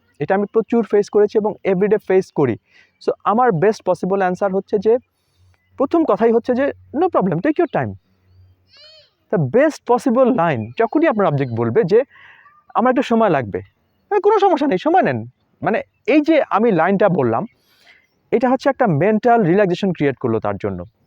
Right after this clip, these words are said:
মানে, সে মনে করতে, আমি তাকে ডেসপারেশন কোনো আচরণ দিচ্ছি না যে আমার এটা সেল যদি না করি আমি একদম শেষ হয়ে যাব। আমি তাকে যদি প্রেশার দিই, তার একটা ভাইব আসে, ডেসপারেশন ভাইব আসে। যদি খুব,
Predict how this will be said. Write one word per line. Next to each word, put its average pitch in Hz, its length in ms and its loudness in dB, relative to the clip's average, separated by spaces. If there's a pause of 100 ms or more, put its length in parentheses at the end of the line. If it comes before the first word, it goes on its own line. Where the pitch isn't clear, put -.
মানে, 220 220 -4 (260)
সে - 180 -4
মনে 269 260 2
করতে, 262 240 -4 (160)
আমি 247 180 0
তাকে 247 200 0
ডেসপারেশন 269 600 0
কোনো 262 160 0
আচরণ 214 320 2
দিচ্ছি 160 180 -2
না 139 100 0
যে 170 80 0
আমার 175 220 0 (140)
এটা 175 160 -2
সেল 185 360 0
যদি 185 160 2
না 170 200 2
করি 175 200 2
আমি 165 120 -2
একদম 156 240 -8
শেষ 160 200 -4
হয়ে 127 60 -2
যাব। 101 140 -2 (1040)
আমি 220 140 2
তাকে 233 180 0
যদি 254 160 2
প্রেশার 240 360 0
দিই, 285 100 0
তার 262 120 2
একটা 220 200 0 (160)
ভাইব 156 220 0
আসে, 135 140 -2
ডেসপারেশন 185 520 -2
ভাইব 123 220 -2
আসে। 101 180 -6 (600)
যদি 214 120 -2 (140)
খুব, 294 300 0